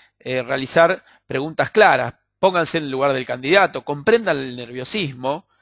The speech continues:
Algunos selectores te dicen, "No, se puso nervioso". ¿Y qué esperás, eh, que, que se ponga? Calmo, no es un Buda.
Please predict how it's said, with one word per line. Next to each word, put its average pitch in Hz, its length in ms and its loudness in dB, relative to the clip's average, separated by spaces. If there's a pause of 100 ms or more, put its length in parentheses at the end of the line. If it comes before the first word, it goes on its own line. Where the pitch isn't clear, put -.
(220)
Algunos 165 280 -4
selectores 196 400 -2
te - 80 -4
dicen, 165 180 -4
"No, 175 80 -6
se 151 140 -6
puso 202 220 -6
nervioso". 147 360 -8
¿Y 135 60 -14
qué - 80 -10
esperás, 165 400 -4
eh, 120 180 -18
que, 123 120 -20
que - 160 -20
se 120 140 -18
ponga? 120 280 -16
Calmo, 170 480 0
no 170 80 -10
es 233 80 -4
un 156 160 -8
Buda. 110 400 -14